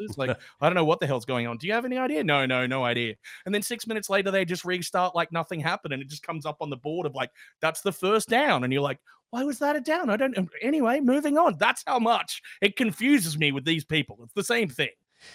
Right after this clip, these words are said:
Speaker 2: So that wasn't the only thing, uh, people are upset about. So apparently Tom Brady rocked up to the game and he wasn't wearing a mask as he was entering the stadium. Like, you know, when he's wearing his suit and all that sort of stuff. So they're upset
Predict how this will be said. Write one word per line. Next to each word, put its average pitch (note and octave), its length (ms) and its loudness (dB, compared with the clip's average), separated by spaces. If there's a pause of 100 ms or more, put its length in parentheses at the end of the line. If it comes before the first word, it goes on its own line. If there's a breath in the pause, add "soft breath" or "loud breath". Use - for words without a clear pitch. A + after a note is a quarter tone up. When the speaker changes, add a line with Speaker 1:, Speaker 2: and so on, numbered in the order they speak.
(160 loud breath)
Speaker 2:
So C#3+ 200 2
that F3 140 4
wasn't D3 260 0
the B2 140 4
only B2 220 4
thing, G#2 400 -2
uh, F#2+ 160 -2
people G#2 320 -6
are F#2+ 80 0
upset A2 260 -2
about. F#2+ 240 -4
So C3+ 100 -2
apparently C#3+ 380 -2
Tom A#2+ 240 -4
Brady A2+ 300 -2
rocked A2 320 -4
up A2 160 -2
to A#2 100 -8
the G2 80 -10
game G2 520 -6 (180)
and A2 80 -6
he A2 60 -2
wasn't A2+ 280 -2
wearing G#2+ 300 -2
a G2 40 -2
mask G2 360 -2
as F#2+ 160 -4
he G2+ 100 -4
was G2 160 -8
entering G#2 560 -4
the G2 120 -4
stadium. F2+ 520 -2
Like, F#2 160 -4
you A2+ 80 -4
know, G2 140 -2
when G#2+ 160 -4
he's G#2 120 -6
wearing G#2+ 300 -2
his G2 80 -4
suit A#2 280 -6
and G#2+ 60 -10
all G#2+ 120 -4
that G#2+ 160 -2
sort G#2+ 100 -12
of G2+ 80 -12
stuff. G#2+ 240 -4
So A#2+ 140 -2
they're B2 160 4
upset G#2 400 -2